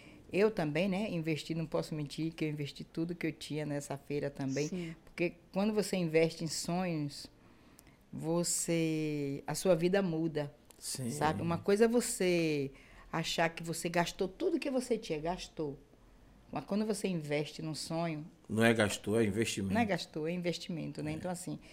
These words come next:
Speaker 1: eu fico feliz, porque apesar de tudo, aconteceu,
Speaker 2: Uhum.
Speaker 1: né? E a gente teve muito apoio mesmo aí da Park Shop, nós fizemos o pré-lançamento lá no dia cinco de novembro.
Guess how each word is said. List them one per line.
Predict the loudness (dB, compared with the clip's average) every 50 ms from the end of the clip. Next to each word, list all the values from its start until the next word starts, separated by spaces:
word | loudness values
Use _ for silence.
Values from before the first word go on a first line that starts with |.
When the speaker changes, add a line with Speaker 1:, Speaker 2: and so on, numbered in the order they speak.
| -20 -20 -18 -4 -2
Speaker 1:
eu | -2 -2
fico | -2 -4 -8 2
feliz, | 4 6 6 6 6 2 0 -2 -4
porque | -8 -6 -2 -2 -2
apesar | 2 2 2 4 6 6 6 6
de | 6 2
tudo, | -2 -2 -2 0 0 0 0
aconteceu, | -2 -2 -2 -2 0 0 -2 -2 -2 -2 -4 -4 -4 -6
Speaker 2:
Uhum. | -6 -6 -6 -4 -4 -6 -6 -6 -8 -8 -4
Speaker 1:
né? | -2 0 0 0 0 2
E | 2 2
a | 2 2
gente | 0 -2
teve | -4 -4 -4 -2 -2
muito | -2 -2 -2 -2 -2 -4
apoio | -4 -6 -4 -2 2 2 2 2
mesmo | 2 0 -2 -2 -2 -4 -4 -4
aí | -2 -2 -2
da | -2 -2 -2 -2 -4 -4 -6 -10 -14 -20 -20 -20 -20 -20 -20 -6 -4
Park | -4 -2 -2 -4
Shop, | -6 -4 0 0 2 2 2 0 -2
nós | -4 -4 -4 -6
fizemos | -6 -4 -4 -4 -4 -4 -6
o | -4
pré-lançamento | 0 0 2 2 2 0 -2 -4 -4 -2 -2 -2 -2 -2 -4 -4
lá | -4 -2 -2 -2 -2 -2 -2
no | -4 -4 -4
dia | -2 -4 -4
cinco | -4 -4 -4 -4 -4 -6 -6 -6
de | -6 -4
novembro. | -4 -4 -4 -4 -4 -2 -2 0 -2 -2 -2 -2 -2 -4